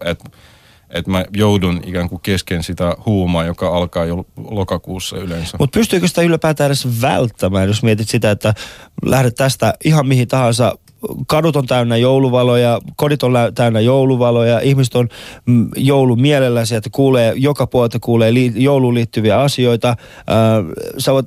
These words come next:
Speaker 2: sä et vois mennä niinku ruokakauppaankaan ilman, että kuulet siellä jotain joulula-, jouluvirsiä, s-, puhumattakaan siitä, että kun kävelet kauppaan, siellä on semmosia joulupöytiä ja,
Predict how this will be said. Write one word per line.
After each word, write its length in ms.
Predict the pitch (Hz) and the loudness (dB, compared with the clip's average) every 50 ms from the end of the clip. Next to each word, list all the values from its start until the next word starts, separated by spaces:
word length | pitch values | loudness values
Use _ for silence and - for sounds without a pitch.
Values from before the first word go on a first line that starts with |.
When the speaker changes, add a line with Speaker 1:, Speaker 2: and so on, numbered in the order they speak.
| _ - | _ -4
Speaker 2:
sä 60 | - | -2
et 80 | 143 131 | -2 0
vois 140 | 143 135 - | 0 -2 0
mennä 240 | 151 147 143 143 135 | 0 0 0 0 -2
niinku 200 | - 151 135 143 | -2 -2 0 2
ruokakauppaankaan 960 | 147 160 175 151 131 151 - 185 190 185 147 - - 117 113 113 107 113 110 110 | 2 2 2 2 0 0 0 0 0 0 0 -2 -2 0 0 0 0 0 0 2
ilman, 240 | 113 117 113 107 107 | 2 2 2 2 0
että 140 | 110 - 113 | 0 -2 -2
kuulet 320 | - 123 117 117 110 - | 0 2 2 2 2 2
siellä 200 | - 113 110 113 | 2 2 2 4
jotain 300 | 117 110 - 107 113 107 | 2 2 2 2 0 0
joulula-, 640 | 90 113 120 120 120 117 113 110 113 113 120 - 135 - - - - - | 0 2 2 2 2 2 2 2 2 2 0 -2 -4 -8 -14 -18 -12 -4
jouluvirsiä, 1080 | - 147 147 139 135 131 113 73 71 82 - - - 117 127 135 127 117 - 131 117 107 - - - | 0 2 2 4 2 2 0 -2 -4 -4 -2 -2 0 0 2 2 0 2 2 2 0 0 -2 -4 -8
s-, 160 | 139 - - - - _ _ - | -8 -8 -8 -10 -14 _ _ -2
puhumattakaan 720 | 190 226 220 208 185 151 143 131 - 127 117 120 120 120 117 | 0 2 4 4 4 2 0 0 0 -2 0 2 2 2 2
siitä, 240 | 139 131 117 123 | 2 0 0 0
että 140 | 113 104 - | -2 -2 0
kun 120 | 120 120 110 | -2 -2 0
kävelet 320 | 135 131 127 120 120 - | 2 2 2 2 2 0
kauppaan, 380 | - 131 127 120 - 113 110 113 | 0 0 0 0 0 0 0 0
siellä 200 | - 117 117 117 | 0 2 2 2
on 80 | 113 | 2
semmosia 260 | 117 120 113 113 123 | 0 0 0 2 2
joulupöytiä 800 | 123 127 127 123 120 113 107 131 127 123 120 110 - 117 110 113 | 2 2 2 2 2 0 0 2 2 2 0 0 0 0 0 2
ja, 140 | 110 110 | 2 0